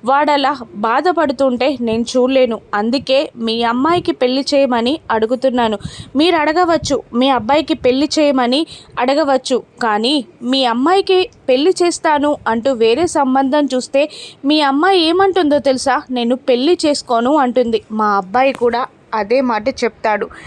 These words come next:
అందుకనే మిమ్మల్ని వేడుకుంటున్నాను, మా అబ్బాయికి మీ అమ్మాయికి పెళ్లి చేసేద్దాం. వాళ్ళు ప్రేమించుకోవడం వాళ్ళ తలరాత. విడిగా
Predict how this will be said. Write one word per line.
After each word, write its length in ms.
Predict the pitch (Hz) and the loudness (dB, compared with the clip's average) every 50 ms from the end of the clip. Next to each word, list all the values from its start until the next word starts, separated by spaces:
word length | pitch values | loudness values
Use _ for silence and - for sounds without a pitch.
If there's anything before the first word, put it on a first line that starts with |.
| - - - - - | -16 -14 -14 -8 -4
అందుకనే 640 | - 311 320 339 403 392 349 320 285 277 294 320 277 247 | 0 2 4 4 4 2 2 0 0 2 0 0 -2 -2
మిమ్మల్ని 460 | 240 233 233 233 226 214 220 254 277 | -2 0 0 0 0 0 0 0 0
వేడుకుంటున్నాను, 960 | 214 196 208 208 226 247 277 - 269 262 233 254 254 240 240 226 220 220 214 - _ _ _ _ _ _ - | 0 0 0 2 2 0 0 0 0 0 0 0 0 0 0 0 -2 -2 -4 -6 _ _ _ _ _ _ -16
మా 380 | - - 240 247 247 240 233 226 226 - - - - - - - - - - - - | -4 -2 0 2 2 2 0 -2 -4 -8 -16 -20 -20 -20 -20 -20 -20 -20 -20 -8 -4
అబ్బాయికి 680 | 240 247 220 233 320 339 330 320 320 - 302 320 294 233 | -2 -2 -2 -2 0 0 0 0 -2 -2 -4 -4 -2 0
మీ 200 | 254 254 247 233 | 0 0 0 0
అమ్మాయికి 480 | 220 220 233 240 240 233 226 - 262 | 0 0 0 0 0 0 -2 -2 -6
పెళ్లి 380 | 285 - - 254 240 247 262 277 - 294 | -6 -2 0 0 2 2 0 0 0 0
చేసేద్దాం. 500 | 277 262 - 277 233 202 233 214 190 - - - _ 233 | -2 0 0 -2 0 0 -2 -2 -2 -4 -10 -16 _ -4
వాళ్ళు 440 | 220 233 226 226 226 226 254 277 269 - - | -2 0 0 0 0 2 0 0 0 -2 -2
ప్రేమించుకోవడం 1000 | 220 220 247 294 320 330 320 294 - 294 - 262 247 233 226 247 254 247 220 | 0 0 0 2 2 2 0 0 -2 -2 -2 0 0 2 0 0 -2 -2 -2
వాళ్ళ 260 | 214 214 202 196 214 240 | -2 -2 -2 0 -2 -2
తలరాత. 680 | 240 - 233 214 226 233 240 254 240 240 240 208 185 - _ - - _ - | -2 -2 -2 0 0 0 0 -2 -2 -2 -2 -4 -4 -4 _ -20 -20 _ -8
విడిగా 540 | 214 240 294 330 359 370 320 339 320 339 | -4 -2 0 2 0 0 2 2 0 0